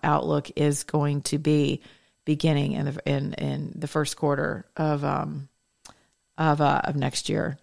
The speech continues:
I, I think it's, I think it's going to be something that most people did not expect. So,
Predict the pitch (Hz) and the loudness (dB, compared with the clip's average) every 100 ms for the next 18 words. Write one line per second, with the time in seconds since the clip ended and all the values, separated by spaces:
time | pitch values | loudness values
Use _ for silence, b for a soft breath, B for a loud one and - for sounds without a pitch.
0 | _ _ 160 - 160 160 156 147 147 - | _ _ -2 0 0 2 2 2 0 -2
1 | - - - 147 156 143 - 151 147 143 | -2 -4 -4 0 2 0 0 0 0 0
2 | 165 151 143 156 139 139 139 120 143 139 | 0 0 0 -2 -2 -4 -4 -2 0 -2
3 | - 135 139 143 165 139 131 - - 127 | -2 -4 -6 -6 -6 -4 -4 -4 -2 -2
4 | - - - - - 147 139 139 | -2 -10 -14 -12 -2 2 2 0